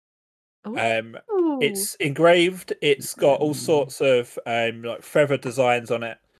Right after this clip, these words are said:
Speaker 2: Um,
Speaker 3: That,
Speaker 2: really
Speaker 3: that should have
Speaker 2: grand.
Speaker 3: been mine.
Speaker 2: Um, and as, as you just, like,
Speaker 3: I'm very good at
Speaker 2: pl-,
Speaker 3: playing the lute.
Speaker 2: as you start to just, like,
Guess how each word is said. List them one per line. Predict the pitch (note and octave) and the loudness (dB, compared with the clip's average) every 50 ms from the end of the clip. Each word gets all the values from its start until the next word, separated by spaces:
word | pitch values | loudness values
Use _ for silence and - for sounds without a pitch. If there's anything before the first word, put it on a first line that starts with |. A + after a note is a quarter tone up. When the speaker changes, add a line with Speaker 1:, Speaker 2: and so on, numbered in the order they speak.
| _ _ _ _ _ | _ _ _ _ _
Speaker 2:
Um, | - C3 A2+ A2+ A2+ A2 A2 A2+ A2 - | -4 0 2 4 4 2 0 -2 -6 -10
Speaker 3:
That, | - D3 | -6 0
Speaker 2:
really | C3+ C#3 D3 D3+ C#3+ C3 | 2 4 4 4 4 4
Speaker 3:
that | B2 - | 2 2
should | - C3+ | 2 4
have | B2+ B2 A#2 A2+ | 4 4 4 4
Speaker 2:
grand. | |
Speaker 3:
been | C#3+ C#3+ C#3 C3+ C3 | 4 4 2 2 2
mine. | C3 C3 C3 B2 B2+ C3+ C3+ C3 _ _ _ _ _ _ _ _ _ _ _ _ _ _ _ _ _ _ _ _ _ _ _ _ - | 2 4 4 4 2 0 -2 -8 _ _ _ _ _ _ _ _ _ _ _ _ _ _ _ _ _ _ _ _ _ _ _ _ -2
Speaker 2:
Um, | - C3+ C3 C3 B2+ C3 B2 - - | 2 4 4 4 2 0 -4 -4 0
and | D3 D3 D#3+ | 2 4 6
as, | F3 F#3+ F#3+ F3+ - - - _ - - | 6 4 4 2 -2 -10 -12 _ -4 0
as | F3+ F3 D#3 - | 0 0 0 0
you | F#3+ F#3 F3+ F3 E3+ E3 D3+ D3 - - - | 0 2 2 2 2 2 -2 -2 -4 -8 -10
just, | D#3+ C3+ - - _ _ _ | -12 -12 -12 -14 _ _ _
like, | - E3 C#3 C#3+ | 0 2 4 4
Speaker 3:
I'm | D#3+ D#3 | 4 6
very | G3 F#3 F3 E3 | 6 8 8 8
good | D#3+ F#3+ | 8 6
at | F3+ F3+ | 6 6
Speaker 2:
pl-, | F#3+ E3 | 6 6
Speaker 3:
playing | E3+ F3+ F#3 | 6 6 6
the | F3 C#3+ | 4 0
lute. | C#3 C#3 C#3 F#3+ G3 - - - _ _ _ _ _ _ _ - | -4 -4 -6 -8 -14 -16 -20 -20 _ _ _ _ _ _ _ 0
Speaker 2:
as | - D#3+ E3 - | 2 2 2 2
you | G#3 F3 | 0 -4
start | - - G3+ F#3 F3 - | 0 4 6 6 6 4
to | - F3 | 2 -4
just, | C#3+ - D#3 C#3+ C3+ - - - | 2 4 2 2 2 0 -4 -2
like, | D3 C3 B2 - | -2 -2 -2 -4